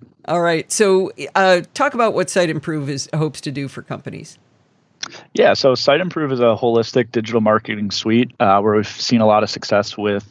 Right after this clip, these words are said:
Speaker 2: uh, accessibility initiatives from a variety of companies. You had mentioned, uh, the regulations that are cracking down on kind of the, the federal side, but w-, what we aim to do is empower organizations to, uh, make the website or their websites and the web itself,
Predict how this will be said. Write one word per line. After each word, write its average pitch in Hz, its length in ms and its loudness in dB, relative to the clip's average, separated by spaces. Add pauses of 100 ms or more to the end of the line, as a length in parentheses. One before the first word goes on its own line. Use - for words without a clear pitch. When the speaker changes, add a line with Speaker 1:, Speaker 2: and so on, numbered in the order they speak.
Speaker 2:
uh, 104 260 2
accessibility 107 680 2
initiatives 113 520 0
from 113 140 -2
a 101 100 0
variety 101 400 4
of 95 100 -4
companies. 135 480 0 (300)
You 123 120 6
had 117 120 4
mentioned, 113 460 2
uh, 101 320 4 (280)
the 113 80 -4
regulations 104 640 0
that 101 140 4
are 104 120 2
cracking 107 360 -2
down 104 280 2
on 98 200 -6
kind 117 180 0
of 92 80 -8
the, 101 300 2
the 104 80 -6
federal 117 360 2
side, 117 440 2 (220)
but 110 100 0
w-, 117 220 2 (100)
what 151 200 0
we 135 160 2
aim 117 160 2
to 117 100 -6
do 107 240 -2
is 104 140 -2
empower 104 460 0
organizations 104 840 -2
to, 104 360 0 (280)
uh, 95 220 4
make 120 280 0
the 123 80 2
website 101 580 0 (160)
or 101 240 -4 (140)
their 170 160 4
websites 107 580 0
and 113 140 -2
the 107 60 0
web 104 320 2
itself, 104 560 0